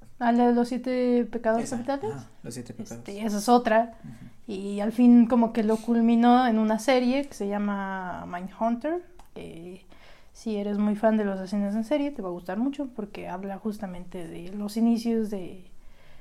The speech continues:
Speaker 1: el psicoanálisis criminal en Estados Unidos.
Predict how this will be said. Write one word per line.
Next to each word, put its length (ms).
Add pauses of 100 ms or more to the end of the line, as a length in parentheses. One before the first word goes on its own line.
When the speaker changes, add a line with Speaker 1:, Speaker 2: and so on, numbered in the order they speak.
(720)
Speaker 1:
el 140
psicoanálisis 1120
criminal 680
en 140
Estados 380
Unidos. 320